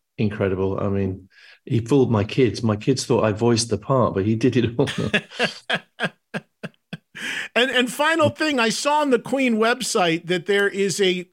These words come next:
Speaker 2: qu-, official Queen tribute band that you guys are endorsing, uh, yourself and Roger are endorsing, called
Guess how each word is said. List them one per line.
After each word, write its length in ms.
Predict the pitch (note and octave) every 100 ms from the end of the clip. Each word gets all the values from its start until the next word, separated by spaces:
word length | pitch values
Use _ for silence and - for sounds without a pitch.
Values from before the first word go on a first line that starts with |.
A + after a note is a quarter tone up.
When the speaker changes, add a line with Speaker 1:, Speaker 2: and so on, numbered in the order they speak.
| -
Speaker 2:
qu-, 160 | - -
official 680 | F#3 - A#3+ C4+ - C#4
Queen 400 | - - A#3+ A#3
tribute 540 | - A#3+ B3+ A#3+ F#3 C#3+
band 480 | C#3+ B2+ C3 C#3 - _ _ _
that 160 | F#3
you 140 | F#3+ A3+
guys 360 | A3 G#3+ F#3+
are 240 | G#3 F#3+ F#3+
endorsing, 880 | F3+ D#3 A#3+ C#4 - C#3 B2 - D#3
uh, 120 | E3
yourself 540 | E3 E3+ - G3+ G3
and 120 | G#3
Roger 380 | F#3+ A3+ G3 F#3
are 160 | D#3 D#3+
endorsing, 520 | D3+ G3+ A3+ - C#3+
called 380 | - D#3+ D#3